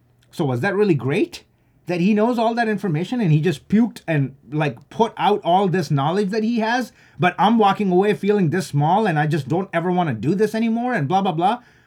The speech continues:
Or is it better for us to teach people what's practical, what works, walk the walk, and then inspire them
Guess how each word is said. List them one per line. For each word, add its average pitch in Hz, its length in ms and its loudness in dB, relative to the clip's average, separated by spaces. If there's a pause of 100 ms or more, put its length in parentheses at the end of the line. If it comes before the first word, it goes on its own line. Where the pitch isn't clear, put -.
Or 170 140 2
is 147 100 4
it 160 140 2
better 170 400 2 (160)
for 180 240 -4
us 165 300 4 (420)
to 165 80 -2
teach 233 400 0
people 170 400 0 (1040)
what's 220 220 2
practical, 165 600 -4 (240)
what 170 320 0
works, 185 460 -2 (240)
walk 160 320 2
the 262 80 -2
walk, 160 420 2 (320)
and 175 160 2
then 185 260 0 (460)
inspire 233 640 2
them 98 320 0